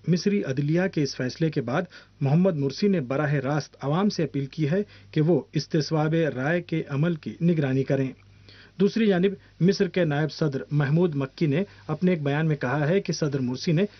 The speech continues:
اپنے اختیارات میں اضافے کا جو آرڈیننس پچھلے دنوں جاری کیا تھا، وہ آئین کے بارے میں ہونے والے استصواب رائے کے بعد خود بخود منسوخ ہو جائے گا۔ انہوں نے کہا کہ اس آرڈیننس کا مقصد بعض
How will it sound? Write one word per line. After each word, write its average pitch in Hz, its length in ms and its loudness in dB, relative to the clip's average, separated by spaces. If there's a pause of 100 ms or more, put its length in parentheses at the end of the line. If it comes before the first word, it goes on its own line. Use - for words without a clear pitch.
(120)
اپنے 180 320 0
اختیارات 151 540 -2
میں 151 80 0
اضافے 131 340 -2
کا 175 100 0
جو 156 220 -2
آرڈیننس 139 540 0
پچھلے 170 300 -2
دنوں 139 240 -2
جاری 127 280 -4
کیا 160 240 -2
تھا، 185 220 -4 (280)
وہ 160 160 2
آئین 175 260 2
کے 180 160 -2
بارے 131 260 0
میں 170 160 2 (320)
ہونے 202 240 4
والے 170 340 0
استصواب 151 560 -2 (120)
رائے 151 260 -2
کے 151 160 -4
بعد 135 400 -4
خود 151 280 -2
بخود 156 280 -2 (100)
منسوخ 139 640 -2
ہو 151 100 4
جائے 135 300 -2
گا۔ 131 120 -6 (600)
انہوں 214 180 4
نے 196 80 4
کہا 175 240 0
کہ 196 220 0
اس 165 220 -4
آرڈیننس 143 480 0
کا 160 100 -4
مقصد 131 400 -2 (380)
بعض 156 280 0